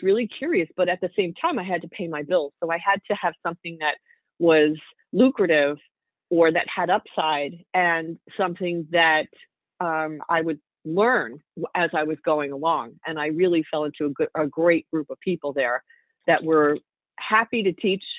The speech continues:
me what I needed to learn and, um, happy to pay me.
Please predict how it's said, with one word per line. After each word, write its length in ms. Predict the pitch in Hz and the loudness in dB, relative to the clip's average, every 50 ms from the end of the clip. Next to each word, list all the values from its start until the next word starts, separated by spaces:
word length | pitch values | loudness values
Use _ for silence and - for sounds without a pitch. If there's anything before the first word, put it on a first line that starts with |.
| - _ - | -16 _ -6
me 260 | 190 202 220 233 247 - _ _ _ _ _ | -2 -2 -2 -2 -4 -8 _ _ _ _ _
what 140 | - 156 156 | -10 -6 -6
I 80 | 151 | -6
needed 300 | 160 160 165 151 143 139 - - | -6 -4 -6 -6 -6 -8 -10 -12
to 40 | 127 | -10
learn 340 | 139 143 156 185 254 285 - _ _ - - - - _ _ _ _ | -8 -6 -6 -4 -6 -8 -10 _ _ -20 -20 -20 -20 _ _ _ _
and, 420 | 180 170 165 160 160 160 160 156 - - _ - | 0 2 2 2 2 0 -2 -4 -8 -10 _ -4
um, 260 | 165 156 151 151 160 | -2 -2 -2 -2 -2
happy 260 | 175 175 175 - 185 | 0 0 0 0 0
to 80 | 156 151 | -2 0
pay 200 | - 208 226 262 | 2 2 2 2
me. 220 | 269 160 - | 0 -2 -6